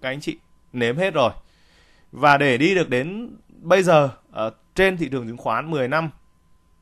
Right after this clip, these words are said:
và không, không, không bị vặt lông, không bị ăn thịt thì đó cũng là một cái sự cố gắng nỗ lực của bản thân cá nhân Hùng Lê. Và Hùng muốn mang, ờ, những cái gì, những cái, những cái gì mình đã trải qua và những cái kinh nghiệm đó để chúng ta chia sẻ lại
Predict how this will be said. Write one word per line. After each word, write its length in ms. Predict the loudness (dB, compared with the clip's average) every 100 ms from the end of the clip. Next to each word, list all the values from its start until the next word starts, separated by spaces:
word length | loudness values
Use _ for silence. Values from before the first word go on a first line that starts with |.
| _ _ _ -20 _ -2
và 720 | 2 4 2 0 -2 -6 -10 -16
không, 320 | -6 -6 -6 -10
không, 300 | -4 -4 -4
không 280 | 0 0
bị 320 | 2 -4 -4 -4
vặt 260 | -2 0
lông, 200 | 0 0
không 160 | -4 -8
bị 80 | -8
ăn 160 | -8
thịt 200 | -8 -10 -10 _ _ _ _
thì 160 | -8 -4
đó 220 | -2 -4
cũng 220 | -6 -8
là 60 | -6
một 120 | -6
cái 80 | -10
sự 180 | -10 -10
cố 120 | -8 -8
gắng 180 | -8
nỗ 100 | -6
lực 220 | -4 -4 -4
của 100 | -8
bản 180 | -8 -6
thân 160 | -10
cá 120 | -10 -10
nhân 160 | -10
Hùng 120 | -8
Lê. 140 | -6 -6 -6 -16 _ _ _ -20 -20 -20 _
Và 120 | 0 2
Hùng 160 | 2
muốn 280 | -2 -4 0
mang, 500 | 2 2 0 -8 -14 -20 _ _
ờ, 320 | -12 -10 -10 -14 -4
những 220 | -4 -2
cái 100 | -4
gì, 280 | 0 -2 -2
những 100 | -8
cái, 200 | -8 -8
những 240 | -10 -10
cái 100 | -8
gì 220 | -2 -2 -2
mình 160 | -6
đã 100 | -10
trải 260 | -6 -6 -2
qua 260 | 0 0 0
và 160 | -4
những 240 | -6 -10 -14
cái 100 | -12
kinh 200 | -10 -10
nghiệm 180 | -10 -10
đó 200 | -12 -12
để 140 | -14
chúng 180 | -14 -12
ta 220 | -8 -8
chia 240 | -6 -4 -4
sẻ 220 | -4 -6
lại 180 | -6